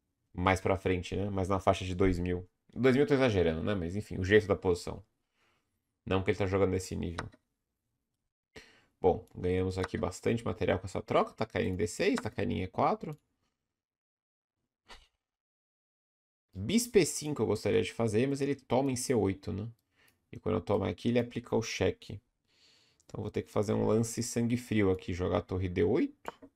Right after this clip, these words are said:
E tá tudo bem ainda, né? Eu tenho bastante vantagem material. Tem uma torre a mais aqui.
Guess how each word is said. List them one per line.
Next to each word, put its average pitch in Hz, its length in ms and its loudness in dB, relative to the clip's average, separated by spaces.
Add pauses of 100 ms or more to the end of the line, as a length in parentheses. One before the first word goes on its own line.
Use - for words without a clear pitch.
(1500)
E - 60 -20
tá 151 100 2
tudo 147 200 -2
bem 90 220 4
ainda, 82 240 -2
né? 95 80 -2
Eu 98 60 -4
tenho 104 180 -2
bastante 98 460 -2
vantagem 92 360 -2
material. 90 420 -2
Tem 104 120 -6
uma 101 140 -2
torre 101 260 4
a 95 40 2
mais 90 300 -2
aqui. 92 360 -8